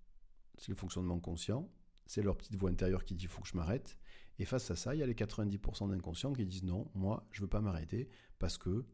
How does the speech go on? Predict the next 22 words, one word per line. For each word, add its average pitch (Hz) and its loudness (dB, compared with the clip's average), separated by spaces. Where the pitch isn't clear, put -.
bah, 95 2
j'ai 87 2
une 104 4
intention 104 2
positive 98 -2
à 101 0
te 104 -2
faire 92 0
fumer, 90 0
parce - 2
que 104 2
j'ai 92 2
que - 0
ça 98 0
aujourd'hui 104 2
pour - -2
faire 104 0
baisser 98 -2
ton 104 -2
stress. » - -8
Et 120 10
donc, 127 10